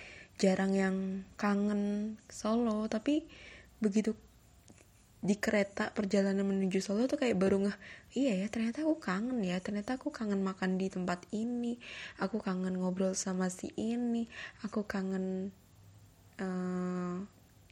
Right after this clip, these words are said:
kayak nugas di perpus, hal-hal yang, aduh, jadi rutinitas ketika mahasiswa gitu." Kita balik lagi,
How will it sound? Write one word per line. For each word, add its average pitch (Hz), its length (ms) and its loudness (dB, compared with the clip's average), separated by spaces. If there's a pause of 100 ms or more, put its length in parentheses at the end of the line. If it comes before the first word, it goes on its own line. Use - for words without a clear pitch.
(140)
kayak 185 320 0
nugas 190 640 2 (560)
di 190 80 2
perpus, - 880 0
hal-hal 202 320 2
yang, 202 200 2 (1160)
aduh, 269 400 4 (160)
jadi 202 320 2
rutinitas 220 560 0
ketika 214 320 -2
mahasiswa 202 640 2
gitu." 185 320 -4 (960)
Kita 214 160 8
balik 202 240 4
lagi, 202 400 2